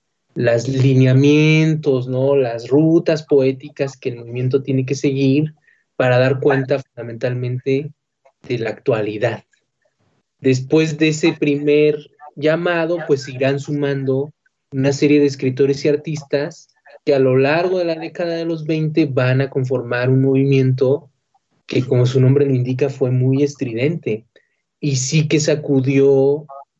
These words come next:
las letras y, y, y la cultura en general en México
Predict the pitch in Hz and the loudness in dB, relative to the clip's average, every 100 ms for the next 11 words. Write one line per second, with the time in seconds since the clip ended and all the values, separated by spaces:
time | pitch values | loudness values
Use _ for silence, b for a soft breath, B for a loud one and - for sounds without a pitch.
0 | _ _ - 131 123 117 131 139 139 143 | _ _ -4 0 0 0 2 4 2 0
1 | 143 139 139 135 - 113 104 101 101 101 | -2 -2 -8 -10 -16 -20 -20 -18 -18 -18
2 | - 110 104 101 98 98 - 113 113 - | -18 -20 -18 -16 -14 -14 -10 -6 -4 -4
3 | 120 117 190 196 147 135 123 113 120 123 | -2 2 4 4 2 0 -2 -2 -2 -2
4 | 123 120 120 123 131 - 113 104 | -4 -8 -12 -10 -12 -2 -2 -2